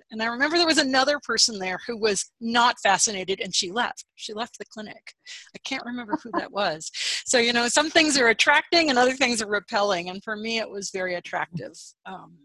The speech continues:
and I, I ultimately went back to the university, U-, University of Kentucky, and, um,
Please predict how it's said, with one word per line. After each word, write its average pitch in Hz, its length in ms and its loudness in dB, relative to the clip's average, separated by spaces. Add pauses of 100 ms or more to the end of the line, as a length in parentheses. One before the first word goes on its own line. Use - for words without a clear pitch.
(160)
and 180 420 -8 (540)
I, 190 200 2 (440)
I 202 240 -2 (140)
ultimately 247 580 2
went 202 240 -4 (100)
back 202 360 0 (260)
to 190 400 -2
the 196 100 -10
university, 190 760 -4
U-, 196 160 -16 (200)
University 196 380 -6
of - 40 -20
Kentucky, 190 600 -8
and, 185 480 -8 (420)
um, 180 380 -8